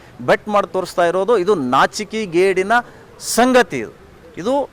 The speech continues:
ಈ, ಈ ರೀತಿಯಾದಂತಹ ಚಟುವಟಿಕೆಯನ್ನು ಖರ್ಗೆ ಅವರು ನಿಲ್ಲಿಸಬೇಕು. ಕಬ್ಬಿನ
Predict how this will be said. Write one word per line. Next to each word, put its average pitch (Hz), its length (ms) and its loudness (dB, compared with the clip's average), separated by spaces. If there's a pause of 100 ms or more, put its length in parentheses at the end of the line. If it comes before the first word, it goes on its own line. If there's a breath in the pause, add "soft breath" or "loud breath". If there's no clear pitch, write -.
ಈ, 143 40 -10
ಈ 214 300 -4
ರೀತಿಯಾದಂತಹ 202 760 0
ಚಟುವಟಿಕೆಯನ್ನು 175 880 -4
ಖರ್ಗೆ 170 280 -2
ಅವರು 180 160 0
ನಿಲ್ಲಿಸಬೇಕು. 175 720 -4 (560 loud breath)
ಕಬ್ಬಿನ 185 440 2